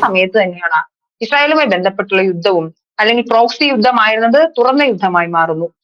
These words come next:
അതേ സമയത്ത് തന്നെ ഇറാൻ ഉള്ളിൽ തന്നെ ആഭ്യന്തരമായ പ്രശ്നങ്ങൾ വരുന്നു. അത് ഹിജാബ് വിഷയമായിക്കൊള്ളട്ടെ,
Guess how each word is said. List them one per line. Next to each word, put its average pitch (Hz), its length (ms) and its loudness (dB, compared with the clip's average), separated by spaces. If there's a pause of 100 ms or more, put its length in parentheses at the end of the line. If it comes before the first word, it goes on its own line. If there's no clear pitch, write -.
(280)
അതേ 294 400 0
സമയത്ത് 254 280 0
തന്നെ 254 140 2
ഇറാൻ 247 320 2
ഉള്ളിൽ 269 240 0
തന്നെ 190 340 -2 (100)
ആഭ്യന്തരമായ 214 520 0
പ്രശ്നങ്ങൾ 190 460 -4
വരുന്നു. 165 240 0
അത് 190 80 0
ഹിജാബ് 214 400 0
വിഷയമായിക്കൊള്ളട്ടെ, 175 960 -2